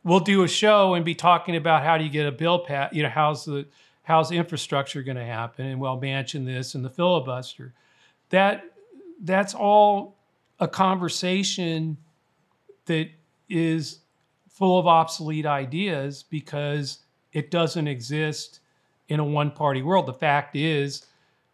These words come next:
there, there is no, the Democratic Party, the, everybody has to be one party. You're either for this authoritarian movement or you're against it,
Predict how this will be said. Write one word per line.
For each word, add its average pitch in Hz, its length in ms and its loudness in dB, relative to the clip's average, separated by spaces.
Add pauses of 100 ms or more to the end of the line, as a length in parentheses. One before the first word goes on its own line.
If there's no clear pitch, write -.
there, 160 200 2
there 175 340 0
is 196 320 4
no, 185 340 4
the 170 100 2
Democratic 190 800 0
Party, 147 360 0
the, 170 180 -6 (1080)
everybody 196 640 2
has 160 340 2
to 165 100 -10
be 151 240 -4
one 143 420 -2
party. 139 420 -2
You're 160 140 0
either 180 400 0 (320)
for 196 920 0 (340)
this 180 400 -4 (540)
authoritarian 170 680 -2
movement 139 500 -6 (380)
or 151 140 -2
you're 139 220 -2
against 131 600 -6
it, - 200 -18